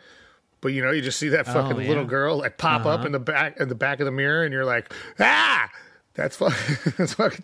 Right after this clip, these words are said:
Speaker 1: terrifying, you know? And I don't know. It's just, like, a little, little touch of texture on this
Speaker 2: You should
Speaker 1: record.
Speaker 2: watch that movie. It's a good movie.
Speaker 1: I don't like shit like that, man. I, my
Speaker 2: Yeah.
Speaker 1: life is scary enough as it is.
Speaker 2: We, uh,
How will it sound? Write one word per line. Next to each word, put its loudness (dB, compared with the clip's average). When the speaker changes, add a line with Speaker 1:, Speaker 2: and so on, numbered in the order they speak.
Speaker 1:
terrifying, 2
you 4
know? 0
And 0
I 0
don't 0
know. -6
It's -10
just, -4
like, 0
a -2
little, 0
little 2
touch -4
of -16
texture -4
on -10
this -12
Speaker 2:
You -6
should -4
Speaker 1:
record. -2
Speaker 2:
watch -2
that -2
movie. -8
It's -20
a -18
good -4
movie. -8
Speaker 1:
I -8
don't -4
like -4
shit -8
like -8
that, -6
man. -14
I, -2
my 0
Speaker 2:
Yeah. 0
Speaker 1:
life -4
is -6
scary -2
enough -8
as -10
it -10
is. -2
Speaker 2:
We, -2
uh, 0